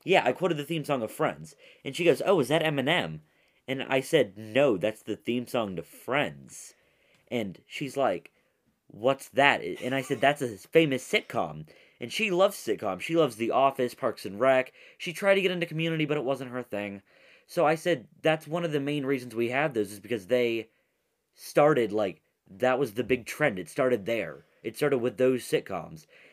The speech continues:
She's like, "Oh, well, I've never watched it. Isn't that the one about that doctor?"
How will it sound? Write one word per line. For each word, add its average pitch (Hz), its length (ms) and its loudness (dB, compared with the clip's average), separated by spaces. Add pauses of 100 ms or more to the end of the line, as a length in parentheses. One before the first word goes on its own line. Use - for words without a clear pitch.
(100)
She's 165 200 -8
like, 170 160 2
"Oh, 175 160 4
well, 151 120 4
I've 151 120 4
never 151 280 2
watched 139 420 0
it. 87 200 -4 (160)
Isn't 160 220 0
that 165 180 -2
the 175 60 0
one 160 140 0
about 139 200 2
that 104 240 -2
doctor?" 165 640 2